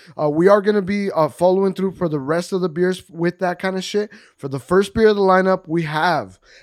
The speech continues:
Alesmith X Alvarado Street Brewery. Now, Alvarado is from fucking Los Angeles, California, and Alesmith is East Coast, of course. So we got an E-, East meets West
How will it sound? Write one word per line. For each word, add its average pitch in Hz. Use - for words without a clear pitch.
Alesmith 180
X -
Alvarado 165
Street 170
Brewery. 135
Now, 147
Alvarado 170
is 170
from 180
fucking 165
Los 135
Angeles, 160
California, 147
and 151
Alesmith 160
is 180
East 180
Coast, 143
of -
course. 160
So -
we 147
got 151
an 143
E-, 185
East 190
meets 190
West 147